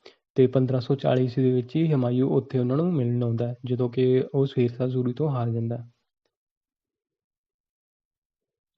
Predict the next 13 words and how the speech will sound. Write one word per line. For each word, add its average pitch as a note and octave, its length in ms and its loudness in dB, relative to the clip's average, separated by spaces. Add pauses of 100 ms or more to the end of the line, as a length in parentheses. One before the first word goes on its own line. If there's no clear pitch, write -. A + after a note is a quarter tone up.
ਸੋ - 140 -8
ਇਸਦਾ A#2+ 220 -4
ਰਾਈਟ B2+ 240 -4
ਆਨਸਰ B2+ 260 -4
ਹੋ C3+ 100 0
ਜਾਏਗਾ B2+ 260 0
ਆਪਸ਼ਨ C3 260 -6
ਨੰਬਰ B2+ 220 -2
ਵਨ, B2 300 -2
ਪੰਦਰਾਂ B2 340 -6
ਸੌ C#3 120 -6
ਚਾਲੀ A#2+ 300 -2
ਈਸਵੀ C3 380 -4